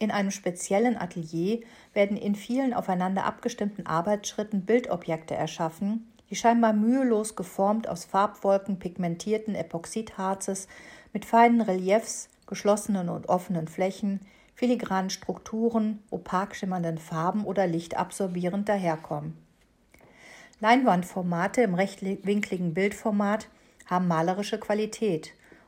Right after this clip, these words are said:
und spielen mit traditionellen zweidimensionalen Seherfahrungen und Materialerwartungen der Betrachter. Das klassische Genre Tafelbild als alte Bildtradition wird aber sofort gebrochen, denn die Tafelobjekte kommen aus der Bildhauerei.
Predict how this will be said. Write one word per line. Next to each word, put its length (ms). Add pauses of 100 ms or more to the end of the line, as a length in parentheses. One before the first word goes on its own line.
und 160
spielen 420
mit 140
traditionellen 800
zweidimensionalen 1000
Seherfahrungen 840
und 180
Materialerwartungen 1200
der 120
Betrachter. 680 (1000)
Das 180
klassische 520
Genre 440
Tafelbild 720 (400)
als 160
alte 240
Bildtradition 920
wird 140
aber 220
sofort 440
gebrochen, 580 (440)
denn 100
die 120
Tafelobjekte 880
kommen 400
aus 180
der 120
Bildhauerei. 800